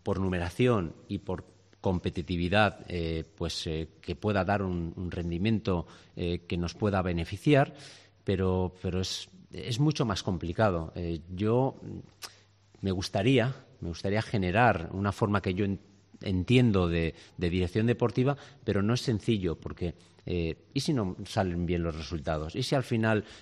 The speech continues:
eh, no conseguimos estar, eh, entre los que se acerquen a la promoción o, o incluso ascenso directo? Eh, es un desastre, ¿no? Tú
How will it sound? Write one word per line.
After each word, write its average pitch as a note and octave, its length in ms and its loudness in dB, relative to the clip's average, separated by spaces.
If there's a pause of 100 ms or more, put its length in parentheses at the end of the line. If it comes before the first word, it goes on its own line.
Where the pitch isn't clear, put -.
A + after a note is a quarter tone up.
eh, F#2+ 260 0
no G2 200 2
conseguimos G2 760 0
estar, F#2+ 460 2 (240)
eh, F2 580 0
entre G2 320 -2
los F2+ 240 -4
que F#2 180 -6
se - 140 -6
acerquen G2 640 -2
a F2 320 -2
la E2+ 140 0
promoción F#2 720 2 (320)
o, F2 560 0 (400)
o E2+ 340 -2
incluso F2 380 -2
ascenso F#2 420 -2
directo? E2+ 580 -2 (220)
Eh, E2+ 300 -4
es - 160 -4
un C3+ 80 2
desastre, A#2+ 480 0
¿no? A#2 240 0
Tú C3+ 400 2